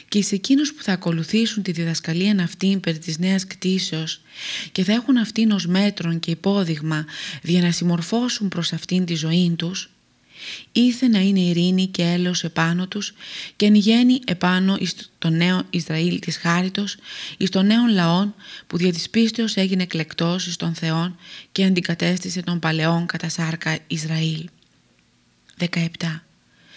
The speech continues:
Εις το εξής, ας μη μου παρέχει κανείς κόπους και ενόχλησιν, ζητών απολογίαν από εμέ δι' όσα πράττω. Διότι εγώ βαστάζω εις το σώμα μου τα σημάδια των πληγών,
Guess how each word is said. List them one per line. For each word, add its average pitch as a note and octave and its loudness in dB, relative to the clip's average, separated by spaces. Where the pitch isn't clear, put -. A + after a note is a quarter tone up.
Εις F#3+ 2
το F3+ 0
εξής, F3 -2
ας F3+ 2
μη A3+ 6
μου B3+ 8
παρέχει F#3+ 2
κανείς G#3 2
κόπους F3 0
και - -4
ενόχλησιν, E3 0
ζητών F3+ 2
απολογίαν E3+ 2
από E3+ 0
εμέ E3 2
δι' E3+ 0
όσα E3 -2
πράττω. E3+ -4
Διότι F#3 4
εγώ G#3+ 2
βαστάζω G#3 0
εις F#3 -4
το F3 -4
σώμα F3+ 2
μου F#3+ 0
τα F#3 -6
σημάδια F3 0
των F3 -2
πληγών, E3 0